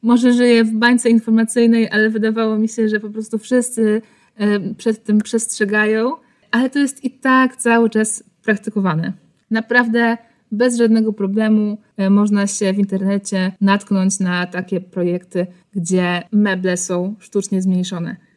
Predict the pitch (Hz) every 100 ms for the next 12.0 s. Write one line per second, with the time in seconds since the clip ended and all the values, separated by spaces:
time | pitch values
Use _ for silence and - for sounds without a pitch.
0 | _ _ - 311 320 294 285 240 254 240
1 | 240 - 226 214 214 226 220 214 208 208
2 | 196 214 208 190 220 196 185 233 233 233
3 | 202 208 202 196 196 190 185 185 185 180
4 | 175 - 165 160 - - _ _ _ _
5 | _ _ _ _ _ 254 285 240 240 233
6 | 226 - 214 208 220 240 247 240 202 202
7 | 208 202 208 220 220 208 - - 196 196
8 | 208 208 202 196 190 233 - - _ 202
9 | 196 196 202 202 196 196 196 190 - -
10 | - 240 226 202 214 214 208 196 180 190
11 | 214 - - 196 180 185 185 226 247